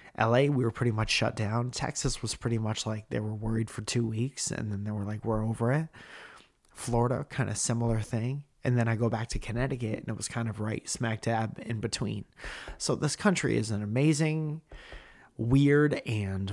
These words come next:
wonderful place. Um, depending.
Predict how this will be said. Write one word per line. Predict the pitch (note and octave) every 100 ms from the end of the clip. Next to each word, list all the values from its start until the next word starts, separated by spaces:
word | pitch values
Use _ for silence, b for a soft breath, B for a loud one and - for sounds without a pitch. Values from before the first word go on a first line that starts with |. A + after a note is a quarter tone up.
| F#2
wonderful | A2 D3 C#3 -
place. | - A2 - - - - - _ _ _ _ _ _ _ _ _ _ _ _ _ _ _ _ _
Um, | G#2+ F#2+ F#2+
depending. | F#2 - G#2 A2+ C#3+